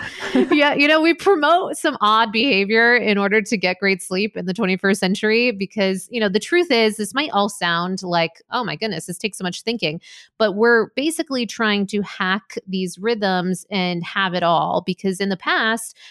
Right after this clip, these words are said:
we would have just simply been living by these rhythms, and the sun would set and it was pretty much party over. Maybe you extend things. The first kind of biohack was fire in a lot of ways.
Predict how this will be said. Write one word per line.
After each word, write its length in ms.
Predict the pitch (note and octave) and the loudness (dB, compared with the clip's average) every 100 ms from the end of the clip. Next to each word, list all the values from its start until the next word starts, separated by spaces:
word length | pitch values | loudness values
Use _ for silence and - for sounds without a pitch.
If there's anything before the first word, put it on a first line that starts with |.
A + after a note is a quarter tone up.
| - | -4
we 100 | G#3 | 0
would 140 | G3 G3+ | 2 2
have 100 | F3 | 0
just 280 | G3 - | -4 -4
simply 380 | D4+ D4+ C4+ C4 | -6 -4 -2 0
been 180 | A3 G3+ | 2 2
living 320 | F#3+ F#3 F3+ | 2 2 0
by 140 | F3 E3+ | 2 0
these 180 | E3 | -2
rhythms, 340 | E3+ D#3+ G3 F#3+ | -2 -2 -2 -2
and 80 | E3+ | -4
the 100 | E3+ | -4
sun 320 | - G#3+ A#3+ | -4 -4 -2
would 160 | G#3 | -4
set 120 | - F3 | -2 0
and 280 | F3+ F3 | 0 0
it 60 | F3 | -4
was 140 | E3 | -6
pretty 540 | - - C#4+ C#4+ C4+ A#3+ | -12 -12 -6 -4 -4 -2
much 260 | G3+ - | -4 -4
party 340 | - F#3 F3+ E3+ | -6 -2 0 0
over. 360 | D#3 D#3+ F#3+ | 0 0 0
Maybe 340 | F#3 F3+ G3+ F#3+ | 0 -2 0 0
you 100 | F3+ | 0
extend 540 | F3 - - E3+ F3 | 0 -6 -2 0 0
things. 360 | - E3 E3 E3+ | -2 -2 -2 -4
The 60 | |
first 320 | - G3 - - | -4 -6 -6 -12
kind 160 | - F3 | -6 -4
of 80 | D#3+ | 0
biohack 460 | E3 F3 F3+ E3+ E3 | 0 0 0 -2 -2
was 300 | D#3+ E3 - | -4 -4 -2
fire 460 | F3 F#3 D#3 E3 | 0 2 0 0
in 60 | D#3+ | 0
a 40 | |
lot 160 | D#3+ D#3+ | 0 0
of 80 | D#3+ | 2
ways. 280 | E3+ G3 | 0 -2